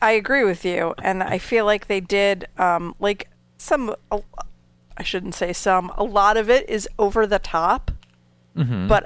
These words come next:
Speaker 1: I feel like the show's kind of voice perspective type of thing is, is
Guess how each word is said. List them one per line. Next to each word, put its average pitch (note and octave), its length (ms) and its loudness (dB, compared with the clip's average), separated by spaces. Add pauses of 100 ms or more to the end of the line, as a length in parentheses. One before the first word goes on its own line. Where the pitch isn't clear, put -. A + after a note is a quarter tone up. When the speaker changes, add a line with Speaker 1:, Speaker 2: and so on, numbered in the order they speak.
Speaker 1:
I G3+ 140 0
feel A3 360 -2
like A3+ 220 0
the G3 80 0
show's F#3 640 -2 (240)
kind F#3+ 240 0
of E3 220 -6 (180)
voice F3 720 -2 (480)
perspective G3 760 -2
type G3+ 240 0
of G3 60 -10
thing G#3 400 0
is, F3 560 -4 (960)
is G3+ 200 4